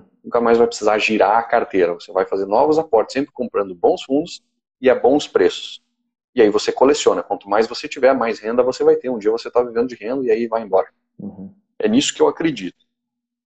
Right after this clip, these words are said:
Speaker 1: Ah, então, pô, eu vou fazer uma carteira que seja em linha com isso. Então, o que que eu fiz? Na prática, é, não é nem uma carteira recomendada, é uma seleção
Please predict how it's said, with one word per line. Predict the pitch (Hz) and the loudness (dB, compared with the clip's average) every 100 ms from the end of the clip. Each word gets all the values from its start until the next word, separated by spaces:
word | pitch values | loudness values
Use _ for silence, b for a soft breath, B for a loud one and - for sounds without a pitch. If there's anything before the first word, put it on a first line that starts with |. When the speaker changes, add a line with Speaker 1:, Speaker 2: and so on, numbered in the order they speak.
| _ _ | _ _
Speaker 1:
Ah, | 98 | -12
então, | - 104 | -6 -6
pô, | - 90 - | -4 -8 -8
eu | 101 101 101 | -12 -10 0
vou | 101 | 0
fazer | - 101 | 2 0
uma | 113 | 0
carteira | 113 110 - 101 110 | 0 -2 2 2 2
que | - | -4
seja | - 104 98 | -4 0 2
em | 123 | 2
linha | 123 101 107 | 0 0 -2
com | 110 135 | 0 -2
isso. | 95 - | -2 -4
Então, | 120 | -8
o | |
que | - | -2
que | 160 | 0
eu | |
fiz? | - 101 | 0 -2
Na | 92 | -6
prática, | - 131 156 - | 0 0 2 0
é, | 147 123 117 | 2 4 2
não | 120 127 | 2 0
é | 135 | 2
nem | 170 | 2
uma | 196 | 0
carteira | 175 165 156 | -2 2 4
recomendada, | 156 180 156 110 101 | 4 2 2 2 0
é | |
uma | 107 | -4
seleção | - 151 208 - 123 - | 0 2 4 4 2 2